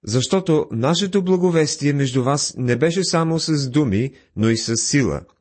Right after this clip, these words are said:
със Святия Дух и с голяма увереност, както и знаете какви се показахме помежду ви заради вас." Апостолът казва: "Знаехте, че когато дойдохме всред вас,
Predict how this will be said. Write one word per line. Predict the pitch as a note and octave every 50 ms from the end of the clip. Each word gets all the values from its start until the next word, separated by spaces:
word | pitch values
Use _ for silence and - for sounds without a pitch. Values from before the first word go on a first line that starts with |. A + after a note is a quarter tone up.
| _ _ _ _ _ _ _ _ _ _ _
със | - - F#2+ F2+ -
Святия | - A#2 C3 C#3+ D3 - E3+ E3+ E3+
Дух | F3+ G3+ G3+ G3 - -
и | - C3+
с | B2+
голяма | B2 B2+ C3 C#3+ D#3+ F3 F3+ F3+
увереност, | F3+ D#3 D#3 C3 G2+ F2 F2 D#2+ D2 - - - _ _ - _ _ _ _ _ _ _ _ _
както | - - A#2+ A#2+ - - - D3
и | D#3 D3+
знаете | D3 D#3 D3+ D3+ C#3+ C3+ - - C#3+ C#3
какви | C#3 A#2+ G2+ - - - E3 E3+
се | E3+ - - D#3 D#3+ - - -
показахме | - A#2+ G#2 G#2 - A#2+ C3+ B2+ B2 B2+ A#2+ - - A#2+ A#2 A#2 A#2+ G#2+ - - -
помежду | A2+ G#2+ G#2+ G#2+ G2+ F#2+ F#2+ A#2+ B2
ви | A#2 A2 A2+ A2+ - - -
заради | F#2 G2 G#2+ G2+ F#2+ F#2+ F2 G2 G2
вас." | G2+ F2+ C#2 - - - - - _ _ _ _ _ _ _ _ _ _ _ _ _ _ _ _ _ _ _ _ _ _ _ _ _ _ _ _ _ _ _ _ _ _ _ _ _ _ _ _ _ -
Апостолът | - - - A2 G#2+ - - C#3+ D3+ D3 -
казва: | - C#3 B2+ A#2+ G#2 F2 D#2 - - - _ _ _
"Знаехте, | - F#2+ G2 G#2 B2 A#2 G#2+ G2 F#2+ F#2+ - E3+ D#3+
че | - - C#3+
когато | C#3 B2 A#2+ C3 C3 C3 A#2+ G#2+
дойдохме | A2+ A2+ G#2+ B2+ C3 B2+ B2+ A#2+ A2+ A2 F#2+ -
всред | - - - - G#2 G#2 F#2+ F2+
вас, | G#2 B2 D3 D3 - -